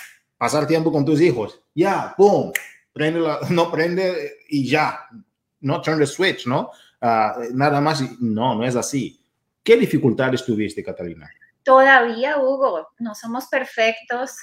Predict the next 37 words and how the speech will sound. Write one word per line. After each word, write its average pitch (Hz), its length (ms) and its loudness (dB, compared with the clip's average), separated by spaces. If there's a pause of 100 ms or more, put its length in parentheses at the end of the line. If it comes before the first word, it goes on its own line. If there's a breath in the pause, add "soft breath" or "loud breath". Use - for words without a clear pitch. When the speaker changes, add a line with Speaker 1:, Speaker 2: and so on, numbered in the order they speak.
(140)
Speaker 2:
Eh, 214 640 -4
tengo 214 300 -2
esas 240 260 -2
dificultades 233 600 0
y 247 60 -6
por 208 180 -4
eso 214 400 -2
siempre 233 300 -8
estoy 233 180 -8
buscando 226 360 0
ayuda. 254 420 4 (520 loud breath)
¿Quién 262 180 4
me 254 120 4
puede 247 180 6
ayudar 247 340 6
a 240 60 8
volver 220 300 4
a - 20 4
enfocarme? 240 920 2 (400 soft breath)
Eh, 226 380 0 (100)
volver 240 460 0
a 262 80 4
leer 277 240 2
libros 262 480 -2
que 277 100 -8
me 226 300 -6
pongan 214 320 -2
en, 247 320 -4
en 233 260 2
mi 233 140 4
lugar, 214 500 6
entre 233 300 -2
comillas. 208 560 -6
Ahorita 214 240 -10
Speaker 1:
Sí. 233 80 -2
Speaker 2:
estoy - 140 -2
leyendo 220 240 -16